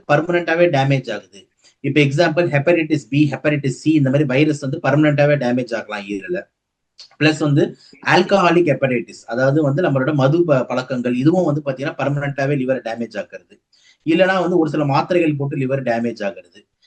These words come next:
இல்லைன்னா ஃபேட்டி லிவர், அதாவது ஈரலை சுத்தி கொழுப்பு சேர்ந்து ஈரல் டேமேஜ் ஆகுறது. இது எல்லாமே வந்து ஈரல் சார்ந்த முக்கியமான நோய்கள். எந்த இடத்துல மஞ்சக்காமால் ரொம்ப நாளா அப்படியே போயிட்டே இருக்கும் அப்படின்ற மாதிரி.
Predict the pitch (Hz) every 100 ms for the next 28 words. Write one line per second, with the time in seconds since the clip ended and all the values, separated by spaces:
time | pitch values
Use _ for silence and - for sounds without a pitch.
0 | _ - 151 175 180 165 180 196 202 156
1 | 131 120 - 120 139 175 151 180 170 143
2 | 131 160 151 151 175 165 147 151 156 143
3 | 139 120 117 113 98 95 90 _ 107 _
4 | _ _ 139 165 165 185 190 208 170 175
5 | 151 180 208 190 - 160 160 165 180 208
6 | 143 180 175 175 165 143 139 165 208 151
7 | 170 175 170 175 190 139 165 180 160 147
8 | 170 143 156 160 165 143 151 139 139 147
9 | 123 120 113 101 101 - 90 85 -